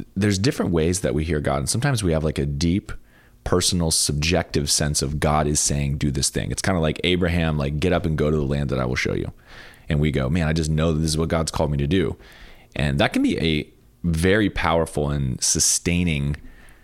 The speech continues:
experience. Um, I had an experience like that when I was eighteen years old, and really I gave the Lord my whole heart.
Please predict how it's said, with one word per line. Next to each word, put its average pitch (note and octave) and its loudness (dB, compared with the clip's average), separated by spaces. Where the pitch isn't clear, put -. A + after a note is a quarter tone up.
experience. - -2
Um, B1+ -4
I F#2 2
had F2+ 4
an D#2 0
experience D2+ -2
like D2 -2
that A#1+ 0
when C#2 -2
I - 2
was D2 2
eighteen D#2+ 0
years C#2+ 0
old, C#2+ 0
and C#2 -2
really F2+ 2
I D#2+ 0
gave F2+ 0
the E2 0
Lord D#2 2
my C#2 -2
whole E2 -2
heart. - -4